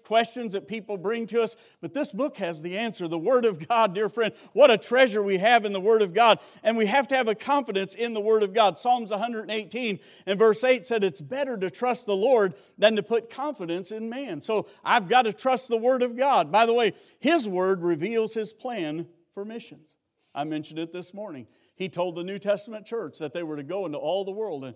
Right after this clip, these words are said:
preach the gospel to every creature. No doubt about it. That early nucleus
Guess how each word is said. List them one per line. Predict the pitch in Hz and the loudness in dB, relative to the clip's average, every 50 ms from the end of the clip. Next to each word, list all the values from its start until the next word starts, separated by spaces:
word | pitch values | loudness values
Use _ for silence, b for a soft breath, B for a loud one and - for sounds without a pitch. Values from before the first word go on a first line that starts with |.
| b b b b b | b b b b b
preach | _ - 170 165 170 - | _ -8 -8 -8 -8 -12
the | 180 175 | -14 -10
gospel | 165 185 196 170 - - - 135 131 | -6 -6 -6 -8 -10 -14 -14 -12 -10
to | 131 | -10
every | 127 131 127 139 135 | -10 -10 -12 -14 -16
creature. | 131 - 180 160 147 - 123 123 | -14 -14 -14 -14 -14 -14 -12 -6
No | 151 185 208 | -4 -4 -2
doubt | 185 196 202 214 240 | -2 -2 -2 -2 -2
about | 226 214 - 196 302 175 151 | -4 -4 -4 -2 -2 -2 -4
it. | 143 b b b b b b | -8 b b b b b b
That | 170 180 - - - | 4 4 4 4 4
early | 190 202 226 220 220 214 208 | 4 4 4 4 4 2 2
nucleus | 208 233 247 247 247 208 196 185 180 165 - - | 0 0 -2 -2 0 0 0 0 0 -2 -6 -10